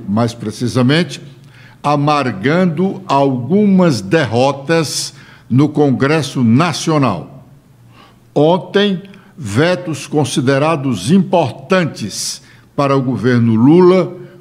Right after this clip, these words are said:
política e economicamente se falando, foram derrotados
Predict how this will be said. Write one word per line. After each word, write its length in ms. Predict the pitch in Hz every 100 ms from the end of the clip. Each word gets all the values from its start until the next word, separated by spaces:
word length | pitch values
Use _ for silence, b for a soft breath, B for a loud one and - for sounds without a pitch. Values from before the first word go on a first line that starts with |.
| _
política 640 | 160 165 175 226 - -
e 160 | 214 196
economicamente 1000 | 180 160 147 139 135 139 139 147 190 -
se 180 | - 123
falando, 760 | - 127 127 151 180 208 185 B B B B
foram 440 | - 160 156 143
derrotados 1200 | 110 196 220 165 190 190 185 143 151 143 151 -